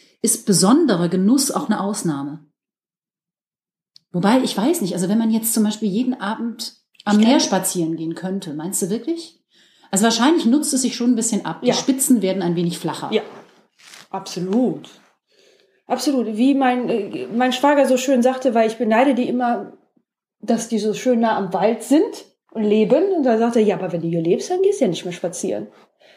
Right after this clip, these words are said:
Speaker 2: Weil wenn ich dann da bin, gehe ich jeden Tag schön fleißig durch den Wald und
Speaker 1: Weil
Speaker 2: pfeife.
Speaker 1: du's sonst nicht hast.
Speaker 2: Ja.
Speaker 1: Ja, genau.
Speaker 2: Also
Speaker 1: Also Genuss hat auch was mit einer Verknappung, also mit einem verknappten sonstigen Angebot zu tun?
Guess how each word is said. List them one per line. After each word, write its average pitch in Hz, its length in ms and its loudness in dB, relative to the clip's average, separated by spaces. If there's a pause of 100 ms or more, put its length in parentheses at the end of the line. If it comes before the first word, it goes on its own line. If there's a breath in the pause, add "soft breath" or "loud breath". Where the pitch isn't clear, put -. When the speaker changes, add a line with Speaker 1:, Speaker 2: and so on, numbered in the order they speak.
(520 soft breath)
Speaker 2:
Weil 175 200 -8
wenn 151 140 -6
ich 170 120 -14
dann 147 160 -16
da - 220 -4
bin, 240 180 2
gehe 240 140 4
ich - 120 -6
jeden 240 220 2
Tag 269 220 -4
schön 285 220 2
fleißig 277 520 0
durch 262 160 -2
den 254 160 -2
Wald 240 240 2
und 226 120 -4 (120)
Speaker 1:
Weil 185 160 4
Speaker 2:
pfeife. 202 60 4
Speaker 1:
du's 214 120 2
sonst 208 260 2
nicht 202 160 -4
hast. 185 200 0
Speaker 2:
Ja. 233 220 0 (100)
Speaker 1:
Ja, 165 300 -10
genau. 165 340 -4 (800)
Speaker 2:
Also 240 380 -10 (240)
Speaker 1:
Also 214 160 4
Genuss 240 340 6
hat 262 140 2
auch 214 100 -4
was 220 140 -2
mit 208 80 0
einer 208 180 -2
Verknappung, 202 1200 0
also 151 160 0
mit 180 160 2
einem 185 80 -2
verknappten 202 720 -2
sonstigen 196 480 2
Angebot 208 440 0
zu 254 120 0
tun? 311 320 0